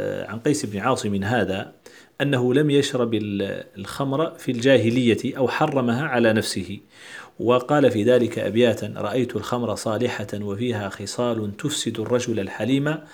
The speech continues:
فلا والله أشربها صحيحا ولا أشفي بها أبدا سقيما، ولا أعطي بها ثمنا حياتي ولا أدعو لها أبدا نديما، فإن الخمر تفضح شاربيها وتجنيهم بها الأمر العظيم".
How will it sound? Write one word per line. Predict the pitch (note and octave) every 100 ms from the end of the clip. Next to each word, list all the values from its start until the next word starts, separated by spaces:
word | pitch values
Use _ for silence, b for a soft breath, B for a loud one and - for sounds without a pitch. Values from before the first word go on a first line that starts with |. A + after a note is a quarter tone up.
| B B B -
فلا | G#2 B2+
والله | A2+ G#2 A#2+ A2 G#2+
أشربها | G2+ A#2+ B2+ G#2 G#2
صحيحا | F#2 G2 A#2 A2 G#2+ G#2
ولا | G#2 G#2 G#2
أشفي | C#3 - A#2
بها | G#2+ G#2 G2 B2+
أبدا | A#2 G#2 G2+
سقيما، | - G#2 B2+ C3 C#3+ D3+ B B B B -
ولا | A2 G#2+ C#3+
أعطي | B2+ B2 A2+
بها | G#2+ G#2
ثمنا | G2+ A#2+ A2+ G#2+ G2+
حياتي | G2 G#2+ G#2+ - G#2+
ولا | G2+ G2+ G#2
أدعو | B2+ G#2+ G#2+
لها | G2 G2+ G2
أبدا | A2+ G#2 G#2
نديما، | G2+ G2 G#2+ G2 G2 G2+ _ b b -
فإن | - A#2 A2
الخمر | F#2 - - G2+ F#2+ - _ b b
تفضح | - G#2+ G#2 - G2
شاربيها | - G#2+ G2+ F#2+ G#2 G2 G2+
وتجنيهم | F#2 F#2 G2 G2 G#2 G2 F#2+
بها | F2+ F2
الأمر | F#2 - A2 F#2+
العظيم". | F2 E2 F2 F2